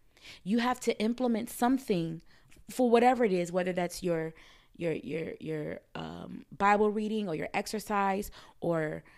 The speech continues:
maybe you're, you're trying to work on your business, um, and you're focusing on one small thing each month to get you to where you need to get to. You're doing this over time, over time, over time, over time, over time,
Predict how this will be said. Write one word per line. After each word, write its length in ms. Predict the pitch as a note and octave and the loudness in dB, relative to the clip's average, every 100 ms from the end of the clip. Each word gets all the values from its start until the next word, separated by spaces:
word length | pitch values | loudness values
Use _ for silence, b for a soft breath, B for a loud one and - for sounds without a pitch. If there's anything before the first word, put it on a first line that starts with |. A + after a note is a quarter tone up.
| b _ | b _
maybe 340 | F3 F3+ F3 F3+ | 0 0 0 -4
you're, 400 | - F3 F#3 E3+ - | -6 -2 -2 -4 -8
you're 180 | E3+ F3 | -8 -6
trying 300 | - F#3 F3+ | -4 -4 -2
to 120 | E3 | -4
work 220 | E3+ D#3+ | -4 -4
on 100 | E3 | -4
your 120 | D#3+ | -4
business, 720 | D3+ G3+ A3+ A3+ A3 A3 - - B B - | 4 6 6 4 4 0 -4 -12 B B -6
um, 440 | F3 E3+ E3 E3 - | -2 0 -2 -6 -8
and 380 | E3+ E3 E3 E3 | -4 -4 -4 -6
you're 260 | E3 F3 F3+ | -4 -4 -2
focusing 540 | - F3 F#3 - F3+ | 0 0 0 -4 -4
on 400 | - E3+ E3 D#3+ - B B | -2 -2 -2 -4 -8 B B
one 280 | E3+ F#3+ G#3 | 0 0 0
small 380 | - G3+ F#3 F#3 | -2 -2 0 -2
thing 500 | - F#3+ F#3+ F#3 - | -2 -2 -2 -4 -8
each 280 | - F#3+ - | -8 -6 -6
month 360 | F3+ F3+ G#3+ - | -2 -2 -2 -4
to 100 | F3+ | -6
get 320 | E3 F3+ - | -4 -6 -6
you 80 | F#3 | -10
to 300 | - F#3 F3+ b b - | -8 -8 -8 b b -2
where 220 | F3 F#3+ | 2 2
you 180 | F3+ F3+ | 2 -4
need 160 | F3+ | -6
to 80 | F3 | -8
get 300 | D#3+ F#3 - | -2 -2 -2
to. 380 | - C#4 D4 D4 - b b b b b b b _ _ - | -2 0 -2 -6 -12 b b b b b b b _ _ 0
You're 180 | G3+ | 2
doing 320 | F#3+ A3+ B3 A#3 | 4 6 6 6
this 180 | G3+ - - | 2 -2 2
over 240 | G3+ G3+ | 4 4
time, 300 | G3+ A3+ G#3 | 0 0 0
over 180 | G3+ G#3 | 2 0
time, 240 | G3+ G#3 - | 0 -2 0
over 200 | G3+ G3 | 0 0
time, 220 | - G3+ - | 0 0 2
over 180 | F#3+ G3+ | 0 0
time, 240 | G3+ G3 | -2 -2
over 180 | G#3 G#3+ | -2 -2
time, 320 | G#3+ F#3+ F3+ | -2 -2 -2